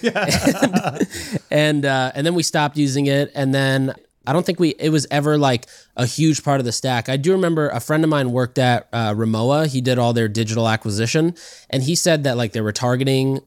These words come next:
Speaker 2: on Snap was great. But yeah, I mean, I don't know that people today are, like, excited to run ads on Snap. I think everybody's excited to run ads on TikTok and YouTube. And, you know, I have this tweet in front of me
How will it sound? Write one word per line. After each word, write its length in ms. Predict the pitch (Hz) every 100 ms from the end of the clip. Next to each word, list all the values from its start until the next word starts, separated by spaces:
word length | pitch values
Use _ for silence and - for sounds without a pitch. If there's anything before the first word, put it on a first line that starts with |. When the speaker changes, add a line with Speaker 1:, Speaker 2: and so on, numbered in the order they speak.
| -
Speaker 2:
on 160 | 127
Snap 420 | 127 151 139 143 -
was 280 | 113 110 101
great. 440 | - 123 123 175 - - _ _ _
But 140 | - 120
yeah, 320 | 147 123 117 -
I 80 | 143
mean, 180 | 151 143
I 140 | 151
don't 200 | 185 143
know 260 | 151 147 - _ -
that 300 | 147 139 120
people 260 | 160 147 143
today 340 | 147 135 131
are, 140 | 120
like, 340 | 113 110 104 -
excited 500 | 131 - 143 131 127 123
to 60 |
run 200 | 120 117
ads 240 | 113 113 110
on 100 | 104
Snap. 460 | - 117 131 165 -
I 120 | 117
think 260 | 143 120 -
everybody's 440 | 139 151 143 131
excited 400 | 123 - 123 120
to 80 | 120
run 200 | 120 117
ads 280 | 113 117 113
on 340 | 110 107 101 - - - _ -
TikTok 720 | 147 - 147 143 143 - - _ _ -
and 300 | 123 113 104
YouTube. 640 | 113 135 - 175 170 175 151
And, 340 | 131 117 117 113
you 60 |
know, 60 | 120
I 60 | 113
have 120 | 127
this 140 | 120
tweet 260 | - 135 131
in 60 | 123
front 180 | 135 135
of 60 |
me 260 | 135 139